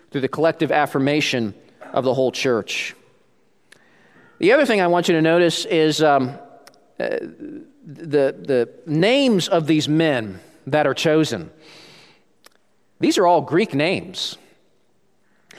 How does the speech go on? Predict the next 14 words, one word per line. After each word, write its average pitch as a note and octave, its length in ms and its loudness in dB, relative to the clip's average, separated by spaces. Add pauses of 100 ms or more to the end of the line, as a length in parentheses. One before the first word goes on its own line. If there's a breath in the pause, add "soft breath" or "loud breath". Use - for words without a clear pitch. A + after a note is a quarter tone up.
It A3 100 4
appears D4+ 440 2
that - 480 0 (200 loud breath)
the F3+ 80 0
church, A3 580 2
though F3+ 280 4
dominated G3 760 2
by F3+ 200 4
Hebraic F#3+ 640 2
Jews, A3+ 880 0 (380 loud breath)
wisely C#4 680 2
zeroes A#3+ 480 4
in A3 380 2 (260 loud breath)
on G3+ 300 2